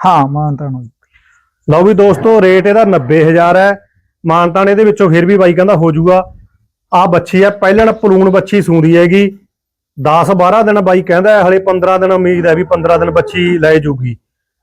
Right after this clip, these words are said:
Speaker 2: ਤੇ ਜਿਹੜੇ ਭਰਾ ਨੂੰ ਪਸੰਦ ਲੱਗੀ, ਚਾਹੇ ਕੋਈ ਵਪਾਰੀ ਵੀਰ ਕੰਟੈਕਟ ਕਰ ਲਿਓ, ਕਿਉਂਕਿ ਬੱਚੀ ਭਾਅ ਚ ਹੈਗੀ ਤੇ ਅੱਗੇ ਵੀ ਇਹ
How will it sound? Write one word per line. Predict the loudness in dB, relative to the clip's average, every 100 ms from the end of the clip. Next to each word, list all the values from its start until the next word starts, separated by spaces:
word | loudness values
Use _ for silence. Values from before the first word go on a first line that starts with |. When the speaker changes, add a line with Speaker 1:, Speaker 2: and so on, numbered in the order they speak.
| _ -4
Speaker 2:
ਤੇ | 0
ਜਿਹੜੇ | 2 2
ਭਰਾ | 0 0
ਨੂੰ | 0
ਪਸੰਦ | -2 -2 -2 0
ਲੱਗੀ, | 0 -2
ਚਾਹੇ | 0 0 0
ਕੋਈ | -2
ਵਪਾਰੀ | 0 0 0
ਵੀਰ | 0 -2 -2 _ _ _
ਕੰਟੈਕਟ | -4 0 -2 0
ਕਰ | -2 2
ਲਿਓ, | 0
ਕਿਉਂਕਿ | 0 -2 0 0 2
ਬੱਚੀ | 0 -2 -4
ਭਾਅ | -2 0 0
ਚ | 0
ਹੈਗੀ | 0 2 0 -2 _ _ _ _ -10
ਤੇ | -4
ਅੱਗੇ | -4 0 2
ਵੀ | 2 2
ਇਹ | 2 2 0